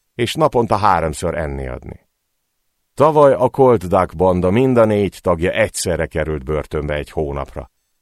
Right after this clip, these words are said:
Ott vártuk, hogy az ügyész és a bíró ide repüljön és elítéljen bennünket. Azért vartak be, mert késő éjjel betörtünk a Mitchum élelmiszerboltba,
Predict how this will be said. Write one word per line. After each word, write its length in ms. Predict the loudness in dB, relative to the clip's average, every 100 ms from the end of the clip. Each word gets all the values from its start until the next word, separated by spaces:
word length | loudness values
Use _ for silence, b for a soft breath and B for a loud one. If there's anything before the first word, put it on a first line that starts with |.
| _
Ott 180 | 0 2
vártuk, 440 | 2 0 0 -4 -4
hogy 180 | -4
az 140 | -4 -6
ügyész 440 | -6 -2 -2 -2
és 200 | -6 -8
a 60 | -8
bíró 440 | -6 -4 -2 -2
ide 240 | -2 -2 0
repüljön 540 | -2 -2 -6 -2 -4
és 180 | -4 -6
elítéljen 800 | -6 -4 -6 -8 -10 -8 -10 -8
bennünket. 720 | -10 -10 -16 -18 -20 _ _ _ _ _ _ _ _ _ _ _ _ _ _ _ _ _ _ _
Azért 420 | -2 0 0 -2
vartak 500 | 2 0 2 -2 -4
be, 220 | -2 -2 -2
mert 340 | -4 -6 -6
késő 400 | -4 -4 -4 -4
éjjel 320 | -2 0 -2
betörtünk 640 | 0 -2 0 -4 -4 -8 -4
a 60 |
Mitchum 360 | -4 -4 -4 -4
élelmiszerboltba, 1080 | -4 -4 -4 -6 -6 -6 -6 -6 -6 -6